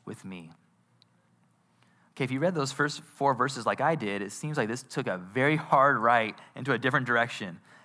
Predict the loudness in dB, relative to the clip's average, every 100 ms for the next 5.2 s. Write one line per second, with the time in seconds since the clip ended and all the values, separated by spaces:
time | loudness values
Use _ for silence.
0 | -8 -4 0 0 0 2 2 0 -10 -20
1 | -20 -20 -4 -2 -2 -4 -12 -18 _ _
2 | -2 0 0 -6 0 0 0 -4 -4 -4
3 | -6 2 2 2 -4 0 2 4 2 0
4 | -4 -6 -8 -8 2 2 2 -8 -2 0
5 | 0 -4